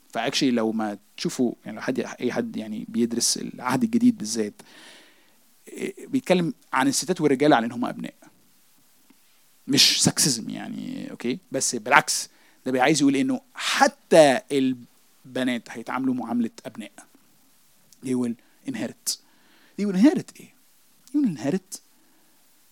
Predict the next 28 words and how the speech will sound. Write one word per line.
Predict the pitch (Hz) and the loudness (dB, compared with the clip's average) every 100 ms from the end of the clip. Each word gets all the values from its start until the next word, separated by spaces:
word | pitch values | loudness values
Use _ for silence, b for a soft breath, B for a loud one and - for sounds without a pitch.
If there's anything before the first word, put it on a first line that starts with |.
| _ _ _ _ 190 | _ _ _ _ -6
their | 180 | -6
father. | 240 - - _ _ _ _ _ _ _ | -8 -18 -20 _ _ _ _ _ _ _
They | 165 | 2
will | 208 220 | 6 6
be | 160 | 4
with | 165 | 0
their | 160 - - | -2 -6 -6
father. | - - _ _ _ _ _ _ _ _ _ _ _ b b b b b b b _ _ _ _ _ _ _ _ _ - 269 | -8 -12 _ _ _ _ _ _ _ _ _ _ _ b b b b b b b _ _ _ _ _ _ _ _ _ -6 4
ناس | 311 | 4
كتيرة | 202 202 220 | 6 6 8
قوي | 165 170 151 127 - | 12 12 12 6 2
لما | 151 143 143 127 | 2 2 4 0
بتسمعني | - - - 185 180 | -2 -2 2 4 4
بقول | 151 160 | 4 4
كده، | - 160 151 - | 4 6 6 4
بييجوا | 147 220 180 | 4 8 8
يقولوا | 151 160 | 8 6
لي، | 165 143 _ _ | 4 0 _ _
"طب | - - | -14 -2
افرض | 220 - 160 | -2 -2 -4
حد | - 160 | -4 -2
بيسمعك | 135 127 - 156 156 - | 0 0 4 4 2 0
يا | 131 | -2
يوسف | 151 - 131 | -2 -4 -4
وعلاقته | 120 127 127 147 - 151 | -4 0 4 4 4 4
وحشة | 147 170 - 131 | 4 4 0 -6
مع | 117 113 | -10 -10
أبوه، | 107 | -10